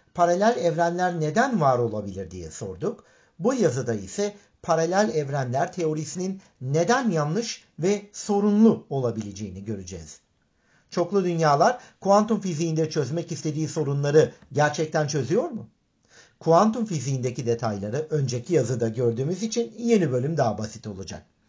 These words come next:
Her şey okurlar için. Yeni yazıda önce kuantum mekaniğine kısaca değinerek neden evrendeki her şeyin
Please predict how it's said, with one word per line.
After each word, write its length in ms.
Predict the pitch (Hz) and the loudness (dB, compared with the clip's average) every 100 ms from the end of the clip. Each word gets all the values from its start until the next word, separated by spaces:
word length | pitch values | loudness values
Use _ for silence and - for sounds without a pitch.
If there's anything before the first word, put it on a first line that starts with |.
| - | 4
Her 180 | 175 | 6
şey 160 | 208 254 | 6 4
okurlar 420 | 202 190 220 247 | 0 0 2 2
için. 280 | 226 - - - _ _ _ _ _ _ _ _ - - _ | 2 -4 -8 -16 _ _ _ _ _ _ _ _ -20 -20 _
Yeni 260 | 156 190 294 | 0 2 4
yazıda 540 | 339 147 135 120 143 - _ - | 4 2 2 0 -2 -6 _ 0
önce 480 | 226 277 135 113 - _ | 2 2 0 -4 -6 _
kuantum 480 | - 190 269 - 202 | -2 0 2 0 0
mekaniğine 600 | 139 135 139 120 113 110 98 _ - | 0 -2 -4 -2 -2 -2 -6 _ -12
kısaca 440 | - 233 226 143 | -2 0 2 0
değinerek 540 | 120 98 175 180 - _ _ - | -2 -4 -2 -2 -4 _ _ -10
neden 520 | 131 135 185 240 165 - | -6 0 4 4 2 -4
evrendeki 640 | 123 120 107 104 110 120 | -6 -4 -4 -6 -8 -10
her 180 | 113 123 | -6 -6
şeyin 420 | - 120 113 107 | -4 -4 -4 -6